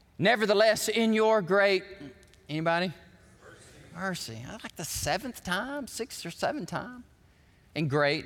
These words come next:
Rab, R A B. Remember ten thousand times ten thousand, prodigious, large, huge. That's,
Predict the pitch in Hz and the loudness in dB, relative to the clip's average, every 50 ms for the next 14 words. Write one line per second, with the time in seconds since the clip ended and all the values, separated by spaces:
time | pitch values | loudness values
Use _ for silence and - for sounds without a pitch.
0 | - - 127 143 139 135 131 135 143 147 151 160 101 123 131 135 139 160 151 143 | -6 -4 0 2 2 2 4 4 2 2 2 2 2 4 4 4 2 2 0 -2
1 | 120 117 120 147 - - - - _ - - _ _ _ _ _ _ _ _ _ | -2 -2 -4 -6 -10 -16 -20 -20 _ -20 -20 _ _ _ _ _ _ _ _ _
2 | _ _ _ _ _ _ _ _ _ _ _ - 151 160 165 156 - - 165 156 | _ _ _ _ _ _ _ _ _ _ _ -4 -2 0 0 0 0 0 -2 0
3 | 151 143 135 160 127 135 131 165 147 139 - - - 160 156 - 151 139 147 156 | 0 0 0 0 -2 -2 -2 -2 -2 -2 -2 -4 -4 -4 -2 0 0 0 0 0
4 | 135 143 143 156 151 - 147 135 143 147 147 131 147 139 - - 123 131 135 135 | 0 -2 -2 -2 -2 -2 -2 2 2 2 2 0 -2 -4 -2 0 2 2 2 2
5 | 143 147 - - 156 147 147 160 165 165 160 - - - - 113 123 - - - | 0 -2 -4 -4 -2 0 2 2 2 2 0 -2 -4 -6 -2 -2 -2 -2 -4 -12
6 | - - | -12 -12